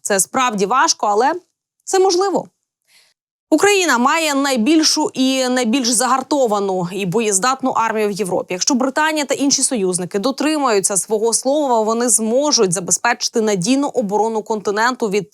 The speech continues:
Чорного до Беренцева моря, від Харкова до графства Керрі. Ірландський нейтралітет також залежить від європейського компоненту стримування, якщо Америка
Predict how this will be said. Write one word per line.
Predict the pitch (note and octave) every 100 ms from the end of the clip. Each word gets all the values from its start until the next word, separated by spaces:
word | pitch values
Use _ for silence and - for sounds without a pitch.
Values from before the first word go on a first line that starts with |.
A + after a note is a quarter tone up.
| -
Чорного | - C4+ C4+ C4 A#3+
до | G3+ G3 G#3
Беренцева | D#3+ D3+ A3 A3+ G3 F#3 F3
моря, | F3 E3 - - - _
від | A3 -
Харкова | B3+ C4+ C#4+ C#4+ B3
до | G3 G3
графства | G3+ A3 - G#3
Керрі. | G3 - A#3 A3 G3 E3+ - - - _
Ірландський | B3+ E4+ E4+ -
нейтралітет | C4+ C4 C4+ B3+ C#4 D#4+
також | D#4 C#4 D4 C#4+
залежить | F#3 G#3 A3 C4+ B3 F#3+
від | A3
європейського | G3 A3 A3 - A#3 B3 - C#4+
компоненту | C4+ C4+ A3 A3+ G3+ G3+ G3+ A3+
стримування, | - - B3 A#3 F#3 F3 E3+
якщо | - - -
Америка | F#3 F3 A3 B3 C4